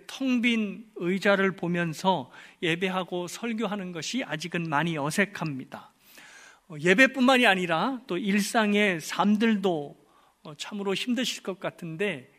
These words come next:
특별히 우리 어머니들이, 이, 힘드실 것 같습니다. 식구들이 어디 안 가고 옹기종기 집에 모여 있다 보니까 뭐 삼식이, 또 사식이,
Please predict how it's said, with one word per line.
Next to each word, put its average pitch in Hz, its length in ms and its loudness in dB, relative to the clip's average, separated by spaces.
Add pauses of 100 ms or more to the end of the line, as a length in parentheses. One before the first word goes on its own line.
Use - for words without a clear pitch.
(340)
특별히 233 360 -2
우리 196 320 -2
어머니들이, 180 1000 2 (140)
이, 147 200 -10
힘드실 233 540 -2
것 190 220 -6
같습니다. 156 680 -8 (640)
식구들이 240 440 0
어디 196 240 6
안 190 220 6
가고 190 340 4
옹기종기 208 680 2
집에 190 260 2
모여 180 400 2
있다 208 260 0
보니까 175 640 -2 (640)
뭐 135 120 -14
삼식이, 190 800 0 (600)
또 139 360 -10 (300)
사식이, 170 800 -2